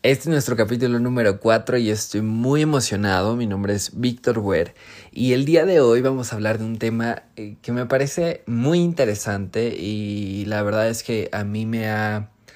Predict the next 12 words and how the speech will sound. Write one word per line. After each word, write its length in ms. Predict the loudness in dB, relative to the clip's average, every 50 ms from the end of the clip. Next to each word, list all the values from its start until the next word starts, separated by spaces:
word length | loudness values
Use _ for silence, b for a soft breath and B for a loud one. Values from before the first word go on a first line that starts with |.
| B B B B B B B B B B B B B B
Eh, 400 | -6 -4 -4 -2 -4 -4 -4 -2
bueno, 260 | -2 0 0 2 2
he 60 | 2
aprendido 500 | 2 2 0 -2 -4 -2 0 0 -2 -2
muchísimo 800 | -2 -2 -4 -4 -4 -6 -6 -4 -4 -4 -4 -4 -6 -6 -4 -4
de 120 | -4 -4
este 160 | -4 -6 -8 -8
tema 360 | -8 -8 -8 -6 -8 -8 -8
que 280 | -8 -6 -4 -2 -2
es 180 | -4 -4 -6 -10
el 160 | -8 -8 -8 -8
mindset. 800 | -8 -8 -8 -8 -8 -10 -12 -12 -12 -12 -14 -14 -16 -20 -20